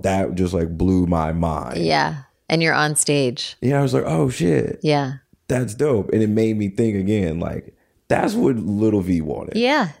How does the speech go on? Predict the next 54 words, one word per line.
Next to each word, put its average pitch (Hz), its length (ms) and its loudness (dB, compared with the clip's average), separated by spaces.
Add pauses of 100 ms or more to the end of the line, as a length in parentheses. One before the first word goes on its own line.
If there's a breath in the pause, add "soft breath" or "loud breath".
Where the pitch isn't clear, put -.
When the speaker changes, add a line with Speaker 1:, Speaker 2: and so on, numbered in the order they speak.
(200)
Speaker 1:
He 139 140 0
just 127 140 0
wanted 135 300 2
somebody 127 360 2
to 113 80 2
be 110 100 0
like, - 180 0
"Oh, - 160 2
yeah, - 280 2
homie, 175 600 -2 (460)
you 135 260 0
can 156 200 2
be 156 100 2
you." 123 500 0 (480 soft breath)
And 95 360 2
I 95 160 0
hope 110 200 0
people 90 520 0 (160)
are 82 100 4
able 85 220 0
to 80 80 0
examine 82 800 0 (140)
that 71 360 -2
and, - 180 -6
like, - 180 -8
just - 180 -10 (680)
figure - 320 0
out 107 140 0
who 110 160 2
you 90 280 0
wanna 87 240 -2
be 82 140 -4 (100)
in 165 140 -2
that 170 200 0
moment. 165 260 0
Speaker 2:
Amen. 160 180 0
Speaker 1:
It - 20 2
ain't 175 120 0
gotta 160 160 0
be 151 180 0
in, 139 80 2
like, 120 180 0
your 85 120 -2
life, 95 360 -2
<laughs> - 40 -8
just, - 360 -6
like, 117 180 2
right 143 280 2
here, 156 180 2
right - 220 0
now. 82 140 -2
Speaker 2:
Every 170 300 2
moment. 160 420 0
Yeah. 151 240 0